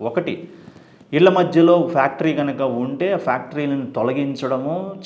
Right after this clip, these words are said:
చర్యలు తీసుకోవడం అనేది చేయకపోవడం, లేదా ఇళ్ళ, ఫ్యాక్టరీల చుట్టుపక్కల భవనాల నిర్మాణానికి అనుమతించకపోవడం, ఈ రెండిట్లో ఏదో ఒకటి చేయాలి. ఒకటి, ఇళ్ల మధ్యలో ఉన్న ఫ్యాక్టరీని తొలగించి వేరొక చోటకి మార్చడమైనా చేయాలి, లేదంటే అసలు ఆ ఫ్యాక్టరీ ఉన్న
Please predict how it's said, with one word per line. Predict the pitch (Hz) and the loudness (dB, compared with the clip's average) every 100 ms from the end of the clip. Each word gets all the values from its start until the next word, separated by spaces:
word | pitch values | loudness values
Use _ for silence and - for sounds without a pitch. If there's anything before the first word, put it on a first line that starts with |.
| 123 | -6
చర్యలు | 127 135 | -4 -4
తీసుకోవడం | 123 123 117 120 120 120 | -6 -8 -8 -6 -4 -4
అనేది | 117 117 113 | -4 -4 -6
చేయకపోవడం, | 120 - 107 110 107 110 107 156 - - - _ _ _ _ _ - _ _ 131 | -8 -6 -6 -6 -4 -4 -4 -8 -14 -20 -20 _ _ _ _ _ -20 _ _ 2
లేదా | 160 170 208 | 4 6 6
ఇళ్ళ, | 170 151 196 190 - | 4 4 4 4 2
ఫ్యాక్టరీల | - 143 156 - 190 185 | -6 0 0 2 4 4
చుట్టుపక్కల | 175 - 160 220 - 175 180 | 2 0 -2 0 2 2 0
భవనాల | 180 - 143 160 160 156 | 2 4 4 4 2 2
నిర్మాణానికి | 143 131 135 135 131 147 | 0 -2 -2 -2 -4 -2
అనుమతించకపోవడం, | 170 135 139 139 117 117 110 98 98 - - _ _ _ - | -2 0 -2 -2 -4 -6 -4 -4 -4 -10 -18 _ _ _ -2
ఈ | 156 | 0
రెండిట్లో | 143 175 214 208 | 2 0 -2 0
ఏదో | 196 135 185 226 | 0 2 6 6
ఒకటి | 196 175 190 | 6 4 2
చేయాలి. | - 127 156 123 98 - | 0 0 2 2 0 -4
ఒకటి, | 127 165 196 | -4 -2 -2
ఇళ్ల | 208 139 156 | -2 0 0
మధ్యలో | 165 165 165 160 | 0 0 2 2
ఉన్న | 156 | 2
ఫ్యాక్టరీని | 143 131 139 - 156 151 | -2 -2 -4 -4 -4 -4
తొలగించి | 139 135 135 143 139 190 196 | -2 -4 -2 -6 -6 -6 -6
వేరొక | 135 147 147 143 143 | -2 0 0 -2 -4
చోటకి | 135 135 127 | -4 -4 -4
మార్చడమైనా | 120 120 131 131 127 127 | -4 -4 -4 -4 -2 -4
చేయాలి, | 123 123 135 175 | -4 -4 -2 -4
లేదంటే | 135 131 135 135 160 | -4 -4 -4 -4 -4
అసలు | 151 123 | -2 -4
ఆ | |
ఫ్యాక్టరీ | 110 120 135 - 170 | -4 -2 -2 -2 -4
ఉన్న | 160 156 | -2 -4